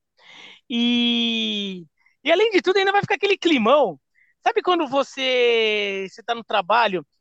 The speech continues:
e daí, de repente, a empresa te con-, ah, te convida, é, fa-, ah, faz uma baita festa ali de confraternização e não,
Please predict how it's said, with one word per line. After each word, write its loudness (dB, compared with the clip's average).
e -8
daí, 2
de -2
repente, -2
a 0
empresa -4
te -20
con-, -10
ah, -2
te -18
convida, -6
é, -2
fa-, -4
ah, -4
faz -2
uma -4
baita 0
festa -4
ali -10
de -20
confraternização -8
e -4
não, -6